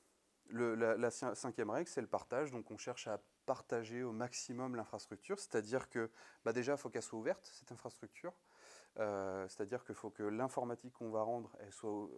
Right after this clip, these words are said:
elle soit accessible à toutes les personnes qui font de l'informatique au resto. Donc, il a fallu réfléchir à comment on peut le faire. Pour que ça soit en fait un effort concentré, c'est-à-dire qu'une personne qui est par exemple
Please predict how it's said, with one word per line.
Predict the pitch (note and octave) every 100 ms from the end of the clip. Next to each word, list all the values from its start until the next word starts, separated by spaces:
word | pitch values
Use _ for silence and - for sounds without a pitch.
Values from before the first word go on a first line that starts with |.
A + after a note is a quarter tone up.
| -
elle | -
soit | - G#2+
accessible | G2 A#2+ - C#3+ A#2
à | G2
toutes | - -
les | B2+
personnes | B2 - B2+ A#2+
qui | G#2+
font | - D3+
de |
l'informatique | C3+ B2+ A#2 A2+ B2 A2+
au |
resto. | G2 F#2+ E3+
Donc, | - _ _ G#2+
il |
a | F#2+
fallu | G2+ G2+
réfléchir | F#2+ G#2 - G#2
à | G2
comment | G#2 G#2
on |
peut | F#2
le | G2
faire. | - - _ - - - - _ -
Pour | C#3
que | -
ça | A#2+ B2+
soit | -
en | C3
fait | C3+ C3
un | A2 A2
effort | C3 D#3
concentré, | - B2+ C3 G3+
c'est-à-dire | - B2 B2 -
qu'une | C3 A#2 - - - C#3 C3
personne | C#3+ - F3 F3
qui | - B2
est |
par | C3+ A2+
exemple | G#2+ A#2 C3